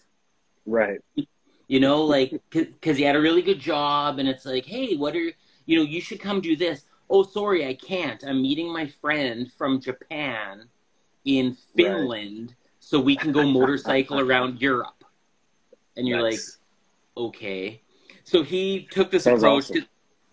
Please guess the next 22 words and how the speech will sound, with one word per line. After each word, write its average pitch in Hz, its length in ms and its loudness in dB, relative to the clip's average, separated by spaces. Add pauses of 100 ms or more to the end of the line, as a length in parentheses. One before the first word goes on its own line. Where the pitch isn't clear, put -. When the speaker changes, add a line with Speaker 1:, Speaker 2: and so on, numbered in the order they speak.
(160)
Speaker 2:
oh, 156 160 4
he, - 440 -12
he's, 156 480 0
like, 135 420 2 (480)
hilarious. 123 580 2
Now 139 220 4
he's 160 160 0
like 147 180 -2
a 135 80 2
dad. 117 340 4
He's 127 160 -4
a 120 60 -4
new 117 200 -6
dad. 120 460 0
Both 139 180 -2
my 123 120 -2
brothers 107 360 -2
just 117 200 -2
Speaker 1:
Nice. 101 160 -8
Speaker 2:
had - 60 -20
kids 104 200 -20
recently. 98 540 -14